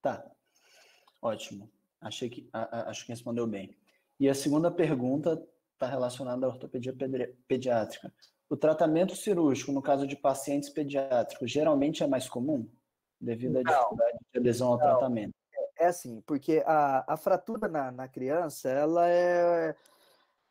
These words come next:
Speaker 2: é uma outra matéria à parte, por isso que eu não coloquei, devia ter colocado fratura só no adulto, porque assim, na grande maioria das vezes, não é uma regra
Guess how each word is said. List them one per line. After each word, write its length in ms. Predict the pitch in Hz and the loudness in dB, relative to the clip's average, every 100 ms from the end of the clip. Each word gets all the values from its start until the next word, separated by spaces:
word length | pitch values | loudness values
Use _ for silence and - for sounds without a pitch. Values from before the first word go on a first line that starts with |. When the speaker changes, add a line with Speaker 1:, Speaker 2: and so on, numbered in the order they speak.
| _ _ _ _ _ | _ _ _ _ _
Speaker 2:
é 160 | - 180 | -2 0
uma 280 | 202 208 208 | 2 4 4
outra 320 | 196 247 254 | 4 4 2
matéria 500 | 226 196 - 190 202 | 2 0 4 4 4
à 40 | |
parte, 540 | 185 - 139 127 - 117 | 0 0 2 2 0 -14
por 160 | - 151 | -8 -6
isso 220 | 160 190 | -6 -6
que 100 | 196 | -4
eu 60 | |
não 220 | 190 202 208 | -2 -2 -4
coloquei, 500 | 196 190 160 147 131 | -4 -2 -2 -4 -6
devia 260 | 123 139 | -6 -8
ter 120 | 151 | -6
colocado 400 | 160 147 135 147 | -6 -4 -4 -4
fratura 380 | 151 147 139 147 | -4 -6 -4 -6
só 320 | 139 - 160 | -8 -6 -4
no 140 | 156 165 | -2 -2
adulto, 500 | 165 131 123 - - | -2 -4 -8 -8 -14
porque 240 | 135 131 | -8 -2
assim, 200 | 156 - | -2 -2
na 140 | 131 170 | -2 -2
grande 520 | 135 185 277 226 208 | 2 2 2 0 -2
maioria 580 | 170 151 139 131 127 120 | 0 2 0 -4 -4 -4
das 240 | 113 104 | -6 -6
vezes, 480 | 120 139 120 113 123 | -4 -2 -2 -8 -10
não 180 | 139 156 | 0 2
é 60 | |
uma 200 | 170 165 | 2 2
regra 520 | 143 131 127 113 113 | 2 2 2 0 -10